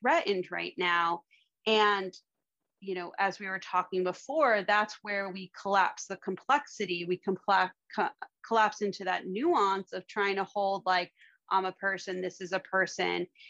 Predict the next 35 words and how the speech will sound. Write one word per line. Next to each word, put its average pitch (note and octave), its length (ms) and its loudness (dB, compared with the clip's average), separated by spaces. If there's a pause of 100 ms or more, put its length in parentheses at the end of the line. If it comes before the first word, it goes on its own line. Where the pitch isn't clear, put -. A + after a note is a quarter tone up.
(160)
and A3+ 200 4
where A3 360 4
also G#3+ 640 0
our, G3+ 420 0 (680)
our G3+ 120 -6 (100)
values B3 680 0
and F#3+ 120 -2
our F#3 80 2
ideas F#3+ 400 -4
about F3+ 280 0
politics D#4+ 1000 -2 (680)
aren't C#4+ 400 2
who B3+ 180 -12
we A3 260 -4
are A3 200 6
as A3 160 0
a F#3+ 60 -6 (160)
person, D4 320 -2
but F#3+ 160 -4
so B3 300 0
many A3+ 300 0
of G#3 240 0
us, F#3+ 260 2
and F3+ 160 -6
Adam G3 280 2
Grant, F#3 400 -6 (180)
the F3 320 -4 (100)
psychologist, G3+ 640 -2
talks G3 220 -2
about F3+ 240 -4
this - 220 -14
lot, C4+ 180 2 (140)
a G3 80 4
lot, A3+ 540 4
like, G3 240 0